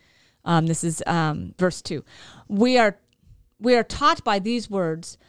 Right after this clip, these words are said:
that we ought simply to obey Christ,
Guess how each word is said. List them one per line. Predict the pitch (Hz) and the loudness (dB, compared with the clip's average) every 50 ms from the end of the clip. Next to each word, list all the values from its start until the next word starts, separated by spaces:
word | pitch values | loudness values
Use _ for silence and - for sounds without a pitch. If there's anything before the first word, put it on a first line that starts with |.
| _ _ _ _ - | _ _ _ _ 0
that | 226 214 208 | 0 0 2
we | 214 233 240 - - | -2 -2 -2 -2 -2
ought | 220 226 - - - | 0 0 0 -2 -4
simply | - - - 330 311 294 - 226 196 185 | -12 -8 -6 -6 -6 -6 -2 -2 -2 -2
to | - - - 185 | -2 -2 0 0
obey | 185 180 185 175 175 170 | 0 2 0 -2 -2 -2
Christ, | _ - - 202 175 143 - - - - - | _ -2 0 2 2 2 0 -6 -10 -10 -14